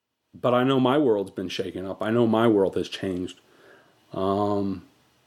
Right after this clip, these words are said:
and I'm, I'm interested as an observer to see where that goes. So everybody, this has been Jimmy Humphrey, episode one oh nine, in which I have talked about life after our little mini apocalypse post-covid.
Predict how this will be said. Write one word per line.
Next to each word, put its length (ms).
and 400
I'm, 320
I'm 180
interested 480
as 180
an 100
observer 640
to 100
see 180
where 160
that 220
goes. 460
So 160
everybody, 380
this 200
has 100
been 240
Jimmy 320
Humphrey, 420
episode 540
one 180
oh 160
nine, 400
in 100
which 200
I 100
have 140
talked 420
about 420
life 240
after 300
our 160
little 320
mini 280
apocalypse 680
post-covid. 680